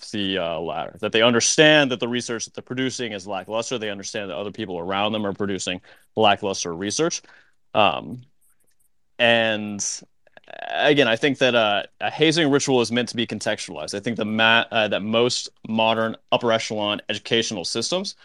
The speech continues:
are meant to be hazing rituals, and are meant to, and these hazing rituals are, of course, meant to be heavily contextualized. Anyone who has been involved in a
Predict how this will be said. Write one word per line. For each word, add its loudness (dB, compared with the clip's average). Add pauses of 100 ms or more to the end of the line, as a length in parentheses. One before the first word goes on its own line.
(300)
are 2
meant -4
to -8
be -4 (180)
hazing 2
rituals, -4 (840)
and 6
are 4
meant 2
to, -4
and 0
these 2
hazing -2
rituals -2
are, 0
of -6
course, 0
meant -4
to -10
be -6
heavily 2
contextualized. -4
Anyone 0
who -2
has -4
been -4
involved 4
in -2
a -6